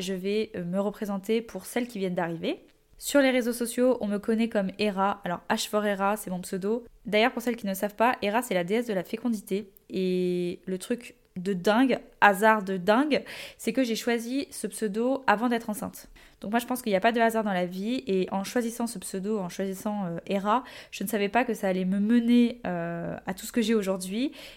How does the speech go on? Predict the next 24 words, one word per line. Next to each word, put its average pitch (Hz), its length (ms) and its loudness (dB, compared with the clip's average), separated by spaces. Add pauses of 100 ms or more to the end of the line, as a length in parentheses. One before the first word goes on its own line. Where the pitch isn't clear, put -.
Et 196 60 -2
je 208 80 -2
ne 202 60 -2
savais 185 200 -2
pas 233 140 2
que 220 80 -4
j'allais 175 180 -2
tomber 175 200 -6
enceinte 214 460 -4
quelques 175 460 -4
semaines 262 380 2
après 202 300 0
avoir 175 160 -2
choisi 202 220 -4
ce 240 140 -6
pseudo. 170 300 -8 (360)
La 214 120 2
réalité, 240 560 2
c'est 247 160 -4
que 220 100 -2
je 190 100 -6
m'appelle 202 280 -2
Manon. 208 440 -4
C'est - 260 -6